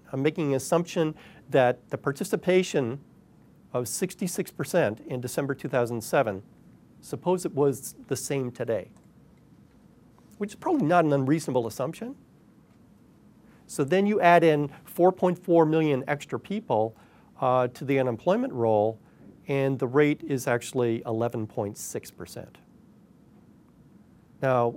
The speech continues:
um, people talk about other rates where they look at people that are employed, um, part-time that really want to be full-time.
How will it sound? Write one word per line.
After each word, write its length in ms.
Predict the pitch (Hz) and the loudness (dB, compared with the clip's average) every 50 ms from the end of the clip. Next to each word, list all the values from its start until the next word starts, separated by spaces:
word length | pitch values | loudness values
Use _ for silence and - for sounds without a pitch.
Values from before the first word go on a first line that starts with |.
| 349 - | -4 -2
um, 240 | 135 123 123 120 123 | 0 0 0 -2 -4
people 320 | - - 190 165 - 151 | -6 -10 -8 -4 -4 -4
talk 240 | - - 147 139 - | 2 4 4 4 4
about 240 | 147 123 127 123 120 | 2 2 2 2 4
other 280 | - 139 135 147 143 135 | 2 0 2 4 2 4
rates 460 | 120 135 131 135 127 127 - - - - | 4 4 4 4 2 0 -4 -10 -6 0
where 380 | 123 117 117 113 110 110 107 107 | 2 4 4 4 2 2 0 -2
they 140 | - 120 | -4 -2
look 320 | 113 117 127 131 123 127 - | 0 2 2 2 2 0 0
at 280 | 120 113 110 107 104 - - - - - - _ _ | 2 4 2 2 0 -4 -14 -20 -20 -20 -20 _ _
people 340 | - - 160 147 - - 135 | -8 -6 -6 -4 -2 0 2
that 100 | 127 120 | 2 2
are 100 | 117 117 | 2 0
employed, 840 | 110 110 113 - - 131 131 131 131 131 131 127 127 123 113 117 - - - - _ _ - - | 0 -2 -4 -6 -4 0 4 6 6 6 6 6 4 2 0 -4 -12 -18 -20 -20 _ _ -12 -6
um, 560 | - 113 110 107 107 107 104 101 101 101 104 113 - - - - - | -4 -2 -2 0 -2 -2 -4 -4 -6 -8 -10 -14 -18 -20 -20 -20 -2
part-time 460 | - 147 139 139 - - 143 139 131 | 2 2 2 2 2 0 0 0 0
that 120 | 117 104 | -2 -2
really 180 | 107 127 135 135 | -2 -2 -2 0
want 180 | 127 135 135 | 0 0 0
to 40 | 139 | 0
be 120 | 131 131 120 | -2 -4 -6
full-time. 540 | - 143 139 131 - 135 135 147 160 165 | -2 -4 -4 -2 -2 -2 -2 -2 -4 -6